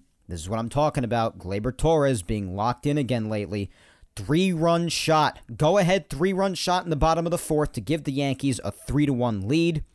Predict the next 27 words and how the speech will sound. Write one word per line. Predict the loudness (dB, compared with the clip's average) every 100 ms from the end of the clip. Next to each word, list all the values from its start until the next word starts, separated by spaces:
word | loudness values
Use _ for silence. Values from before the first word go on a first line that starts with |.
| _ -20 -20 -10
Matt | -2 -2
Chapman | 0 2 2 0 -2
would | 2
have | 2 2
the |
Blue | 0 2 2
Jays | 0 0
inch | -2 -2
a | -4
little | -2 2 4 4
closer | 2 0 2 2 2
with | 0 -2
a |
sacrifice | 0 0 0 -2 -2 -2 -4
fly | 0 2 2 0 -6 _
to | -4
make | -2 -2
it | -6
three | -2 -2
to | -2
two | -2 -2
Yankees. | 0 0 0 0 0 0 -6 -20 -14 -4
And | -2
then | -2
Gleyber | 0 2 2 0
Torres | 0 2 2 2 0
again. | -4 0 2 2 -2